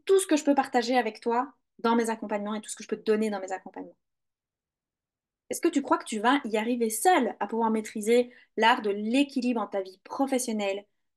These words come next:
ton couple, ta relation avec tes enfants, tes amis, te mettre toi d'abord, parce que tu es le seul point commun entre tout,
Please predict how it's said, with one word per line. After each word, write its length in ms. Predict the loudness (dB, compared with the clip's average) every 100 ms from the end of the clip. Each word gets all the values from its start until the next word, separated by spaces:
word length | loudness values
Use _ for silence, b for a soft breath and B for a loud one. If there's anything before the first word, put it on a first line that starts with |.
| _
ton 220 | 4 6 6
couple, 480 | 2 -4 -6 -20 _ _ _ _ _ _ 4
ta 100 | 6
relation 320 | 6 4 2
avec 120 | 0
tes 160 | 0 -2
enfants, 520 | -4 -4 -4 -4 -2
tes 200 | 2 4
amis, 420 | 4 4 2 -2 0
te 80 | 2
mettre 280 | 2 0 -8 _
toi 260 | 0 2 4
d'abord, 560 | 2 2 -2 -4 -10 _ _ _ _ _ _ _ _ _ _ _ _ _
parce 120 | -12 -4
que 100 | 0
tu 140 | 2
es 40 |
le 60 | 2
seul 340 | 4 6 6
point 180 | 4 0
commun 340 | 2 0 0 0
entre 220 | -4 -8
tout, 340 | -4 -6 -6